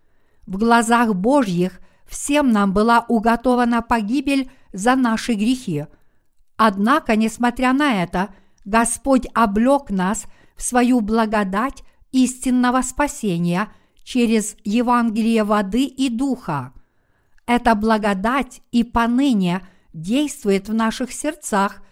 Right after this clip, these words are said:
и душах, и таким образом Божья сила и благодать действуют в жизни всех верующих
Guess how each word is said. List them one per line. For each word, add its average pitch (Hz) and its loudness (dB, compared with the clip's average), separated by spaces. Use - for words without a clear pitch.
и 277 0
душах, 196 -2
и 247 2
таким 240 2
образом 196 0
Божья 220 4
сила 240 0
и 233 0
благодать 196 -2
действуют 214 -2
в 180 -2
жизни 254 0
всех - -2
верующих 202 0